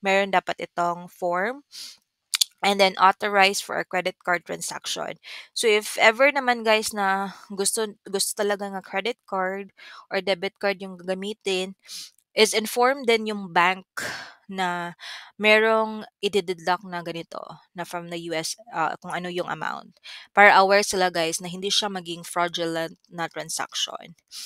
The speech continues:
So, if you pay by check, you must make your check payable to the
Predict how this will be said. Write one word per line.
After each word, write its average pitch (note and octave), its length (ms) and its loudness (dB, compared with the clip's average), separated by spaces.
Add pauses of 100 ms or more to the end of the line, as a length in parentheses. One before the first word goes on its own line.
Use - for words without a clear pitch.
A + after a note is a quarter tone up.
(320)
So, - 160 2
if G3 160 0
you G#3+ 80 0
pay B3 320 4
by B3+ 160 6
check, G#3+ 400 0
you G3 160 -8
must F#3 240 -4
make G3 240 -4 (720)
your A3 260 2
check - 460 0
payable F3+ 640 0 (320)
to G3+ 160 -2
the F#3+ 100 2